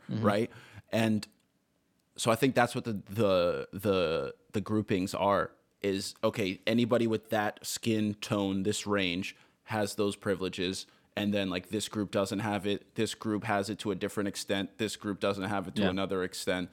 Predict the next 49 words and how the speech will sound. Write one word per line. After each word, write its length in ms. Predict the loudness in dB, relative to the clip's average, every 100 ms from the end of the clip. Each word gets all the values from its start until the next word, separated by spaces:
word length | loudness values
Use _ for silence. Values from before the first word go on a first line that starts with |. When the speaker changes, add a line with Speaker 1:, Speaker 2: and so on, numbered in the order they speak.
| -2
Speaker 1:
Yeah. 200 | -2 0
Speaker 2:
you 80 | -2
know? 240 | -2 -2 0
Speaker 1:
And 80 | 2
that's 120 | 2
Speaker 2:
It's 20 |
Speaker 1:
kinda, 160 | 2 2
Speaker 2:
like 80 | 4
a 20 |
Speaker 1:
that's 100 | 2
Speaker 2:
hierarchy 300 | 2 -2 -4
to 60 | -4
racism. 440 | -4 -4 -8 -4
Speaker 1:
And 120 | -2
it's 120 | 2
always, 240 | 2 2 2
it's 220 | -2 0
happened 300 | -2 -2 -10
since 200 | -10 -10
the 40 | -12
beginning 340 | -8 -8 -8
of 120 | -10
our, 140 | -14 -16 _ -20 -20 _ _ _ _ _ -14
uh, 60 | -14 -12 -4
I 120 | 0
don't, 200 | 0 -2
I 80 | -2
don't 80 | -2
even, 100 | -2
before 400 | -2 2 4 4
our 140 | 2
country, 420 | 0 -6 -4 -4
it's 140 | -4 -4
been 140 | -4
happening. 420 | -4 -4 -4 -6 -6 _ -6
Speaker 2:
Yeah. 160 | -2 0
Speaker 1:
The 60 |
Europeans 480 | 0 -2 -4 -8 -8
were 60 | -14
just 280 | -8 -8 -8 -8
separating 480 | -4 -2 -2 -4 -6
people 220 | -8 -6
out 220 | -6 -6
by 260 | -10 -10 -14 _
Asian 320 | -8 -8 -6 -6
or 180 | -6 -6 -20 _ _ _ _ -20 _ _ _ _
white 180 | 0 2
or 60 | 0
black. 340 | -2 -4 -6